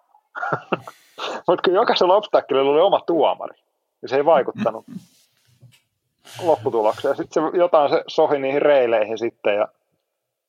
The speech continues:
harjas himaa sen skaban sitten. Ja palkintorahoilla tietysti ostettiin kaljaa sitten koko, koko jengille, mutta <laughs> semmonen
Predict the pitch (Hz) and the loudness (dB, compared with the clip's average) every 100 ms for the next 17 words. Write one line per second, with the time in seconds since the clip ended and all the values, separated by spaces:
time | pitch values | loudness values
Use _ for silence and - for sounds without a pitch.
0 | _ - 123 117 - 123 113 101 107 - | _ 0 2 2 0 0 0 0 -4 0
1 | 113 101 104 101 - - - _ _ _ | 0 2 -2 -4 -8 -8 -8 _ _ _
2 | _ _ _ _ _ _ _ _ _ _ | _ _ _ _ _ _ _ _ _ _
3 | _ _ _ _ _ 113 123 113 110 113 | _ _ _ _ _ -2 0 0 0 0
4 | 107 104 104 107 107 - 110 - - 107 | 2 2 2 -2 0 -4 -4 -10 -6 -6
5 | - _ _ _ - 117 101 98 98 104 | -6 _ _ _ 2 2 2 -2 -6 -12
6 | - - 104 - _ _ - 113 107 107 | -12 -8 -8 -8 _ _ -8 -6 -2 -4
7 | 101 92 95 - 113 113 - - _ _ | -4 -8 -10 -10 -8 -8 -8 -20 _ _
8 | - - 151 - - - - - - - | -6 -6 -4 -4 -6 -10 -16 -16 -18 -2
9 | 147 127 110 104 | 0 2 0 0